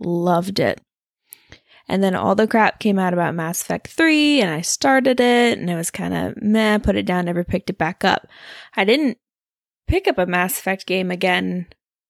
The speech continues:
pretty much until Andromeda. I tried to play through the whole trilogy in college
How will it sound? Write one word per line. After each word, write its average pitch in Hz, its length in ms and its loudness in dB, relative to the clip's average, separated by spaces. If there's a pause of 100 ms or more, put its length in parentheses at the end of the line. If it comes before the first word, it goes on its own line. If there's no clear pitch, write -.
(360)
pretty 294 200 4
much 220 220 0
until 196 280 0
Andromeda. 185 520 -2
I - 160 -4
tried 233 300 0
to 269 80 -4
play 202 180 2
through 185 180 -2
the 180 140 -2
whole 180 160 -2
trilogy 175 420 -4
in 170 140 -10
college 185 540 0